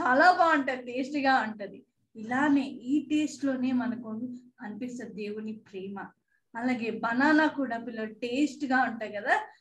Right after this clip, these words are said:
It is very good for health. రోజు మనం తినాలి అని అంటారు కదా బనానా. ఉమ్, అలానే మనకి దేవుని ప్రేమ కూడా అటువంటి రుచికరంగా ఉంటుంది. సీతాఫలం, కస్టర్డ్ యాపిల్ seasonal food కదా.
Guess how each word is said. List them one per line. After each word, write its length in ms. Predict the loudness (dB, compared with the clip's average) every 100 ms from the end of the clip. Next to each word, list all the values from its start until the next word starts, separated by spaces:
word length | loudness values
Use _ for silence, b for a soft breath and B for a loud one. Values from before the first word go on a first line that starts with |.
| B -10
It 100 | -2
is 120 | 0
very 320 | 4 4 4
good 180 | 0 0
for 220 | 2 2
health. 400 | 2 -4 -6 -2
రోజు 400 | 6 8 6 4
మనం 260 | 4 4 2
తినాలి 480 | -2 -4 -2 0 0
అని 140 | -2
అంటారు 320 | -4 -6 -6
కదా 160 | -6 -6
బనానా. 600 | -4 -6 -6 -4 -4 -6 _ _ _ _ -20
ఉమ్, 280 | -14 -10 -10 -12 -20 _ _ -10
అలానే 540 | -2 2 4 4 0 -4
మనకి 720 | -6 -8 -12 -4 -2 -2 -4 -6
దేవుని 400 | -2 0 0 -2
ప్రేమ 320 | -10 -10 -12
కూడా 400 | -10 -10 -10 -12 _ _ -18
అటువంటి 600 | -18 -14 -12 -12 -12 -14 -16 -16 _ -16 -12
రుచికరంగా 720 | -10 -6 -2 0 2 2 2
ఉంటుంది. 460 | 0 -6 -12 -14 -16
సీతాఫలం, 1120 | _ _ 0 2 6 6 6 2 0 -6 -16 _ _ _ _ _ 0
కస్టర్డ్ 460 | 2 4 4 8
యాపిల్ 400 | 8 6 2 -2
seasonal 760 | -6 4 6 6 4 2 -2 -2
food 260 | -4 -2
కదా. 260 | -2 0